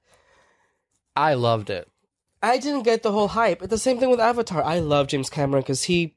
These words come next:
Speaker 2: directed bo-, two of my favorite movies, which is Terminator two and Aliens. But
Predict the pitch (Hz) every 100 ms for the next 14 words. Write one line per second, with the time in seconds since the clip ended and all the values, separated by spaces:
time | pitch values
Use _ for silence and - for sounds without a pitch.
0 | - 151 147 139 - 147 - 143 - -
1 | 151 139 - 147 139 139 139 147 143 -
2 | - 143 156 180 175 160 165 - - _
3 | 156 131 135 151 180 226 - - _ _
4 | _ _ _ _ _ _ _ _ 247 247
5 | 240 208